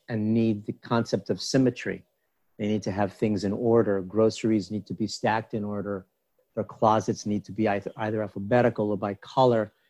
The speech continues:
And then so the rest of their day has to be that way too. If there's any digression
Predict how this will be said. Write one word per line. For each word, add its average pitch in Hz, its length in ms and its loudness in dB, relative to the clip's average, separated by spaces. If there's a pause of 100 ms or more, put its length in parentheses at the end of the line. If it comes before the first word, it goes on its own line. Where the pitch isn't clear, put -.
(300)
And 117 100 0
then 117 140 2
so 123 180 2
the 117 140 4
rest 127 300 4
of 113 100 4
their 110 160 4
day 123 320 6
has 107 200 -2
to 104 100 -8
be 107 160 0
that 104 180 -4
way 101 240 -8
too. 120 280 4
If 95 100 -2
there's 104 260 -4
any 127 300 2
digression 107 840 4